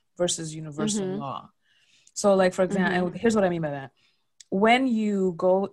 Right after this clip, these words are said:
Speaker 1: to a garden and you plant an apple seed, the only thing you're expecting to bloom is an apple tree, right? But
Speaker 2: Mm-hmm.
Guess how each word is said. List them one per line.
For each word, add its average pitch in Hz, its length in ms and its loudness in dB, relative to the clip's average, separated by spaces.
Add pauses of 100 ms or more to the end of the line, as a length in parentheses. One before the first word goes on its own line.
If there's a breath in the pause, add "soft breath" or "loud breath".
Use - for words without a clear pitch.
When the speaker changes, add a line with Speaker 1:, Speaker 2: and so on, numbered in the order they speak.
Speaker 1:
to 202 160 -2
a 185 40 -2
garden 160 380 -4
and 165 160 -8
you 165 80 -6
plant 170 600 -12 (220)
an 175 80 -10
apple 165 400 -8
seed, - 540 -8 (600)
the 175 240 -4
only 208 320 4
thing 285 240 0
you're 202 140 4
expecting 165 500 -4
to 170 100 -12
bloom 190 640 -2
is 185 120 0
an 170 80 -2
apple 156 260 -6
tree, - 440 -4 (1160)
right? 170 300 -2 (340 soft breath)
But 190 340 4
Speaker 2:
Mm-hmm. 202 60 -6